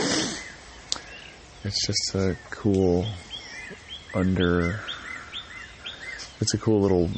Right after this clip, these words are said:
backstory thing, I guess. So I was, you know, watching and really enjoying the stars in those two weeks. Um,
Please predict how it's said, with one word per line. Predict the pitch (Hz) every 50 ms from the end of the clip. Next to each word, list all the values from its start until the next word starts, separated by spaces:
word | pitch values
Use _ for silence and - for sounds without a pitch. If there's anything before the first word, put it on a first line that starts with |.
| 76 - -
backstory | 85 80 87 - - - - 82 69 64 71 113 -
thing, | - 65 58 - 113 113 - - - - - - - - - - - - -
I | - 80
guess. | 92 76 76 80 - - - - - - - - - - - - - - - - - - - -
So | - - 113 101 95
I | 92 90 95
was, | 95 90 85 87 - - -
you | 110 104 98
know, | 87 78
watching | 76 73 73 76 82 - - - 82 73 67 - 92 104 - - - - 92
and | 90 85 85 85 87 85 85
really | 90 92 92 87 87
enjoying | 90 90 - 95 87 90 87
the | 85 -
stars | - - - 87 87 87 - -
in | 85 78
those | 78 80 -
two | - - - 92 87 80 76 71 53 - - - - - - - - - - - - - - - -
weeks. | 98 90 87 - - - - - - - - - - - - 90 82 76
Um, | -